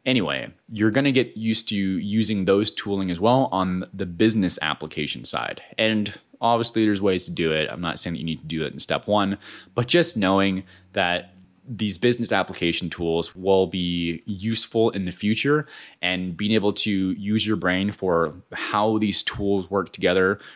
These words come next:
will be very helpful because it's sort of second nature for you. So by the way, just on that note,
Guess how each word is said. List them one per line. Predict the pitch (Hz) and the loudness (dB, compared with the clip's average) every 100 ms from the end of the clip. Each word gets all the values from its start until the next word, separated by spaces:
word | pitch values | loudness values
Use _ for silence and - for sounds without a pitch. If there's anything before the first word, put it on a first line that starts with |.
| - | -16
will | - 90 | -10 -6
be | 92 | -6
very | 78 78 76 | -2 -2 -2
helpful | 80 80 101 95 104 | -4 -4 -4 -6 -6
because | 101 90 87 78 - - | -10 -6 -4 -2 -4 -8
it's | - - | -8 -2
sort | 117 98 | -2 0
of | |
second | - 95 - | -2 -4 -6
nature | 65 69 - | -8 -8 -8
for | - 67 | -10 -12
you. | - - - _ _ _ _ - | -12 -16 -20 _ _ _ _ -4
So | - | 0
by | 139 143 | 2 2
the | 120 | 2
way, | 98 92 90 - - - | 2 2 -2 -10 -16 -2
just | 156 135 | 0 2
on | 139 | 2
that | 98 90 | 2 0
note, | 95 85 87 | -2 -2 -2